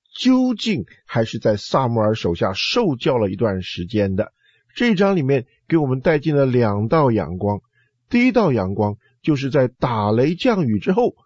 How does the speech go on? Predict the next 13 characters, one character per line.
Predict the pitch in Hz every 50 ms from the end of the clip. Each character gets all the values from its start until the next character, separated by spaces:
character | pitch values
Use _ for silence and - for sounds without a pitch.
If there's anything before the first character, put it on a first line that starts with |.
| _ _ _ _ _ _
众 | - 202 175 135
民 | 110 104 101 101 107
对 | 117 120 107
撒 | 92 - - 127 107 98
母 | 98 98
耳 | 90 80 80
说 | - - 104 98 - _ _ _ _ _
：“求 | - - - - - 143 143 175 233 254
你 | 226 185 139
为 | 135 147 151 143
仆 | 110 - - - 147 165
人 | 180 165 151 147
们 | 135 123 120 123